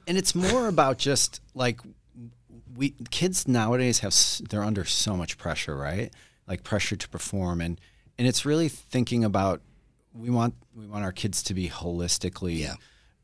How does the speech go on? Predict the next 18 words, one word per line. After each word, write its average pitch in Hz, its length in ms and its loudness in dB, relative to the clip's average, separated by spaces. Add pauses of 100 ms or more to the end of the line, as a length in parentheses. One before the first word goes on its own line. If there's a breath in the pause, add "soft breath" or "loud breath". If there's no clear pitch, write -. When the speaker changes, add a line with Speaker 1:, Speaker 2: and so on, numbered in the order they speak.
Speaker 1:
uh, 87 160 -4
balanced. 90 540 -2
And 120 140 2
also 131 400 2
they 113 140 2
have 113 220 0
other 113 320 2
layers. 110 400 0
So 110 260 2
our 104 160 -4
kids 101 280 -2
are 113 100 2
adopted. 120 560 -2 (420 soft breath)
Our 104 100 -2
kids 95 260 0
have 101 180 -2
two 123 220 0
dads. 131 640 -2